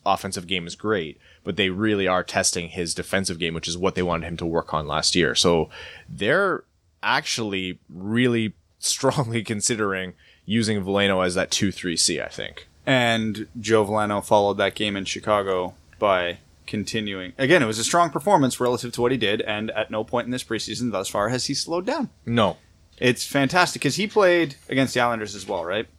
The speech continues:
Speaker 1: Yes.
Speaker 2: That was the game I missed, but I, everything I was reading was saying he was even better that game than he was against the Hawks. Now, mind you, that game, the Red Wings also had Mantha and Athanasiou and Bertuzzi in the lineup, so I'm assuming Veleno was playing a little more sheltered minutes that game, which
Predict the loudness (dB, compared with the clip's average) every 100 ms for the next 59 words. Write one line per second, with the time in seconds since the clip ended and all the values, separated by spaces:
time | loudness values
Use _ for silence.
0 | _ _ -2 4 6 6 6 4 4 2
1 | 0 0 0 -2 -2 0 2 2 0 0
2 | -2 -2 -4 -4 -4 -2 -2 -4 -6 -6
3 | -8 -14 _ _ -4 2 4 6 6 4
4 | 2 2 2 2 2 2 2 2 0 -6
5 | -8 -8 -12 _ _ _ _ _ 2 4
6 | 4 0 0 0 4 4 2 -2 2 4
7 | 2 0 -2 2 0 0 -6 -6 -6 -6
8 | -8 -10 -8 -4 -4 -6 -10 -20 -20 _
9 | 2 2 2 -4 0 2 4 2 -2 0
10 | 0 0 -4 -4 -4 -4 -4 -4 -6 -2
11 | -2 0 0 0 0 -2 0 -2 -2 -2
12 | -4 -4 0 2 2 -2 -4 -4 0 6
13 | 8 8 6 4 2 0 0 -4 -4 -6
14 | -4 -6 -2 0 0 -2 -4 0 2 0
15 | -2 -6 -4 -4 -6 -6 -2 -2 -2 -6
16 | -6 -6 -8 -10